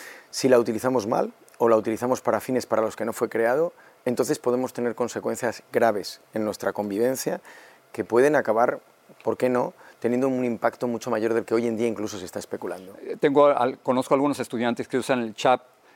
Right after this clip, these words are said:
Speaker 2: eh, G P T para hacer tareas, para
Speaker 1: Ay.
Speaker 2: buscar como buscadores. Pero ¿tú crees que hay un problema ahí?
Speaker 1: Ahí hay un problema, porque si tú utilizas chat G P T, que se ha creado fundamentalmente para hablar contigo,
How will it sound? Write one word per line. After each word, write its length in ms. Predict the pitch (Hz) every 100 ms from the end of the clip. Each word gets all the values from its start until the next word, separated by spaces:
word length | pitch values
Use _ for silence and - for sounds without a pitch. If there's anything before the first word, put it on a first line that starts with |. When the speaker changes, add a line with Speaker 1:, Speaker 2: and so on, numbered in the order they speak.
| _
Speaker 2:
eh, 240 | 117 110 92
G 160 | 123
P 140 | 143 117
T 280 | 147 175 - _ _ - _ _ _ _
para 220 | 131 123
hacer 240 | 117 156 147
tareas, 560 | 117 98 80 - - _ _ -
para 160 | 123 110
Speaker 1:
Ay. 60 |
Speaker 2:
buscar 320 | 113 - 131
como 200 | 131 120
buscadores. 760 | 107 117 117 110 110 - - - _ -
Pero 120 | 120
¿tú 120 | - 127
crees 180 | 135
que 80 | -
hay 60 | 135
un 80 | 117
problema 380 | 104 101 87
ahí? 100 | 76 - - -
Speaker 1:
Ahí 140 | 143
hay 80 | 185
un 60 | 160
problema, 340 | 117 107 92
porque 240 | - 101 120
si 160 | 123
tú 120 | 113
utilizas 480 | 170 196 185 147 -
chat 220 | - 127
G 80 | 123
P 120 | 107 -
T, 180 | 78 -
que 120 | -
se 100 | -
ha 40 | 135
creado 240 | 147 139
fundamentalmente 680 | - 120 113 110 120 127 120
para 300 | 110 104 - - -
hablar 340 | 104 113 110
contigo, 460 | - 107 104 80